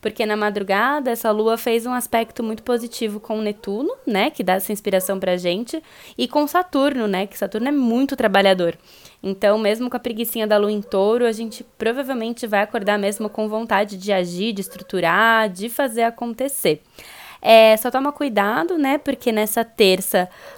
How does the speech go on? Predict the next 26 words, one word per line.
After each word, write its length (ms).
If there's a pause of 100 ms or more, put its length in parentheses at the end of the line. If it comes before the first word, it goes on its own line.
lá 220
pra 320
sete 400
da 100
manhã, 640
assim, 260
bem 200
no, 300
no 80
comecinho 500
da 100
manhã, 480 (680)
essa 280
lua 180
em 60
touro 260
fica 320
oposta 600 (180)
a 140
Mercúrio 560 (120)
retrógrado, 600
né, 100
que 80
tá 100
em 120
Escorpião. 680